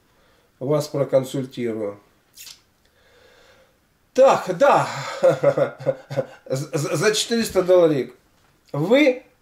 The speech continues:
видели видео оздоровления, э, Эдуарда? Я с него не взял. И не намекнул даже ему,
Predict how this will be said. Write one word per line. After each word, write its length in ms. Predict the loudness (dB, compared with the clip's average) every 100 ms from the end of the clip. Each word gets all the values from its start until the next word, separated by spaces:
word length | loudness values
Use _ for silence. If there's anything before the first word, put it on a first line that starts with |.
| _
видели 720 | -8 -2 0 0 0 -2 -8 -16
видео 680 | -14 -6 -4 -2 -2 -4 -4
оздоровления, 1000 | -2 0 2 4 4 4 4 4 2 0 -4 _ _ _ _ _ _ _ _ -8
э, 580 | -4 -2 0 0 0 0
Эдуарда? 760 | 0 4 4 4 0 -8 -16 _ _ _ _ _ _ -12
Я 320 | -4 -2 -4
с 100 | -6
него 400 | -8 -8 -8 -10 -10
не 160 | -8
взял. 460 | -8 -8 -8 -8 -12 _ _ _ _ _ _ _
И 80 | 0
не 140 | 4 6
намекнул 920 | 6 4 2 2 4 4 4 2 4
даже 340 | 2 0 -4
ему, 420 | -2 -2 -2 -8